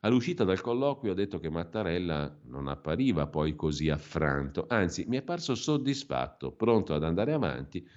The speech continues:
e i suoi collaboratori Zampetti e Guerrini erano felicissimi, ha raccontato il governatore toscano.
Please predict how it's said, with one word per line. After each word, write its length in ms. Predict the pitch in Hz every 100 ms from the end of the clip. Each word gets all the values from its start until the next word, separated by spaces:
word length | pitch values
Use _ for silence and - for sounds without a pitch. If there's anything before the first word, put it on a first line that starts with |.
| - - -
e 80 |
i 40 | 113
suoi 180 | 156 147
collaboratori 840 | 110 98 92 98 98 113 85 73
Zampetti 560 | 76 76 73 104 -
e 60 | 78
Guerrini 560 | 92 127 78 64 67 76
erano 600 | 95 90 90 85 82 - _ _
felicissimi, 1160 | - - 185 185 - 135 85 - 78 71 71 71 -
ha 100 | 78
raccontato 720 | 80 - 85 80 98 95 98
il 140 | 82
governatore 680 | 82 85 82 82 80 82 78
toscano. 640 | 73 69 - 55 60 60